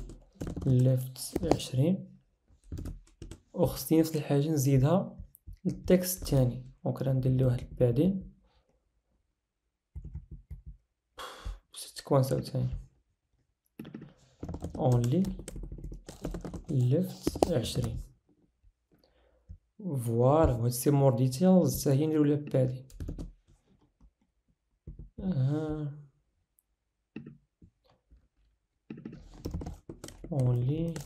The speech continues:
left عشرين. نايس. ونجيو لهذا ونصاوبو ليه واحد المارجين، بلاتي. هذا نردو كونتينر. ونديرو ليه مارجين تا هو.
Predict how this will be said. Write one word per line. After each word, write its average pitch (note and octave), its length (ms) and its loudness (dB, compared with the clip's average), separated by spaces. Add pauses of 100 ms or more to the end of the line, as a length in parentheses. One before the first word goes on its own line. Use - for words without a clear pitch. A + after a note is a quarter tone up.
(380)
left C#3+ 720 2
عشرين. D3 380 2 (3500)
نايس. C3+ 840 2 (600)
ونجيو C#3+ 300 8
لهذا C#3+ 280 8
ونصاوبو E3+ 320 6
ليه F3 80 8
واحد D3 140 4
المارجين، C3 520 4
بلاتي. A#2+ 360 2 (180)
هذا C3 140 4
نردو B2 320 6
كونتينر. B2+ 680 2 (2750)
ونديرو C#3 360 4
ليه C3 120 2
مارجين A#2 360 2
تا G#2+ 160 -6
هو. G#2 140 -8